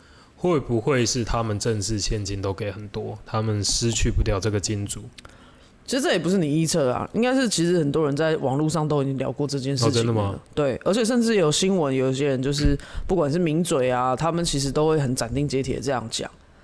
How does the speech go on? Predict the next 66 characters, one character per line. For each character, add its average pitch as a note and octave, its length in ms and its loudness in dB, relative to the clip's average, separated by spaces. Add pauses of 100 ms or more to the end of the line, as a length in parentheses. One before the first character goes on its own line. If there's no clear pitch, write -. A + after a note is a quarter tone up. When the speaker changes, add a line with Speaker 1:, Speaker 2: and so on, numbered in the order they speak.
(160)
Speaker 2:
可 F3 140 -2
是 A3+ 120 0
因 C4+ 240 4
为 B3 200 2 (240)
很 E3 440 0
难 D#3 320 0 (160)
搬 A3+ 300 2
动 E3+ 260 0
这 C#3+ 220 0
一 B2 140 0
个 B2+ 120 0
大 B2 300 -2
石 - 320 -4
头， - 260 -8 (300)
Speaker 1:
嗯。 A#2 80 2
嘿。 G#2+ 60 2
Speaker 2:
其 G2+ 100 2
实 C#4 100 2
这 B3+ 200 0
就 B3 200 2 (160)
跟 G#3 160 0
我 F#3+ 100 2
们 C#3+ 120 2
上 E3+ 180 0
一 E3+ 60 2
集 B2 100 2
讲 A#2+ 220 -2
的 B2 160 0
Black D3 220 0 (100)
Lives C#3 300 0
Matter， C#3 360 0
为 F#3+ 100 2
什 G3+ 120 0
么 E3+ 60 2
你 C#3+ 100 2
对 E3+ 240 2
于 C3+ 60 0
这 E3 100 0
件 D#3+ 80 2
事 D3 60 -2
情 C#3+ 160 0
这 D#3+ 100 -2
么 C3+ 200 0
无 B2+ 260 0
助？ - 340 0 (380)
Speaker 1:
嗯。 A2+ 260 -2 (140)
Speaker 2:
就 C4+ 160 0
是 C4+ 200 2
因 C4 160 2
为 A3+ 140 2
金 G3+ 220 0
字 G3+ 160 -2
塔 B2 200 -2
端 C#3 220 0
的 B2+ 80 0
这 D#3+ 160 0
几 B2+ 140 -4
些 B2+ 180 0
人， G#2+ 220 0 (560)
他 G3+ 120 -2
们 A3+ 160 2
抓 G#3+ 220 2
住 G3+ 240 2
了 C3 60 2
权 A#2+ 280 -2
力， B2 200 -2